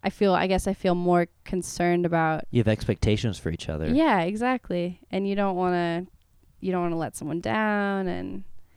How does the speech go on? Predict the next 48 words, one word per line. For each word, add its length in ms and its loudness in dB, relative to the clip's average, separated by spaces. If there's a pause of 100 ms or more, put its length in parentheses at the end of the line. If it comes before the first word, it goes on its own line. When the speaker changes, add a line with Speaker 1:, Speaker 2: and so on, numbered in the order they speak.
(420)
Speaker 1:
and 140 -2
oftentimes, 840 2
I 80 -4
mean, 320 -2
my 140 0
friends 380 -2
are 80 -4
some 180 -6
of 140 -6
my 160 -8
favorite, 680 -8 (460)
like, 220 -8
yourself 360 -8
included, 500 -4
are 60 -6
some 200 -4
of 60 -2
my 140 -4
favorite 520 -6 (100)
writers 500 -2
and 80 -2
musicians. 720 -4 (600)
So 240 -2
it's, 160 -6
like, 160 -4
that 200 -4
double 360 2
whammy 360 2
of, 100 -6
like, 380 -8 (360)
someone 320 -2
you 80 0
know, 380 2
and 140 0
then 420 -6 (1000)
they're, 180 -2
like, 160 -4
really 300 -6
awesome 340 -6
at 80 -2
what 140 -4
they 140 -4
do, 340 -2
and 180 -6
you 80 -4
just 200 -12
don't 160 -8
wanna 320 -8